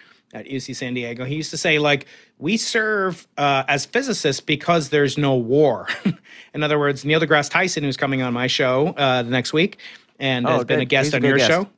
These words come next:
Speaker 1: Yeah, he's, he's gonna be great. He wrote a book called Accessory to War, and it's all about astrophysics as, uh, useful, you know, practitioners of the military discipline from antiquity to today.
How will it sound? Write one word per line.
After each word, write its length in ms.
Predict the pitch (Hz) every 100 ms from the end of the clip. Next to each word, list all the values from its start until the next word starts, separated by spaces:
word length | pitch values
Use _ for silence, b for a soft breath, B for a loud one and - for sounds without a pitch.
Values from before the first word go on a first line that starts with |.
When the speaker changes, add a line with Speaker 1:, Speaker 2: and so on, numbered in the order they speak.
| _
Speaker 1:
Yeah, 300 | 147 170 139
he's, 300 | 139 147 135
he's 220 | - 135
gonna 180 | - 131
be 120 | 120
great. 360 | 117 113 117 139 B B B
He 140 | - 196
wrote 160 | 214
a 40 | 226
book 180 | 381 -
called 180 | 135
Accessory 540 | 127 - 135 - 135 123
to 120 | 143
War, 500 | 117 131 165 131 120
and 100 | 127
it's 100 | 139
all 140 | 165
about 220 | 156 143 -
astrophysics 880 | 139 214 - 160 143 139 123 131 -
as, 460 | 135 127 127 120 - b b -
uh, 240 | 131 127 -
useful, 840 | 127 147 170 - 143 131 127 139 -
you 80 | 135
know, 160 | 123
practitioners 800 | 117 139 131 208 - 151 131 135
of 180 | 135 123
the 60 |
military 560 | 135 202 285 - 120 117
discipline 540 | 110 113 113 127 123
from 220 | 113 147 147
antiquity 600 | 139 160 190 156 139 127
to 160 | -
today. 400 | 123 110 101 127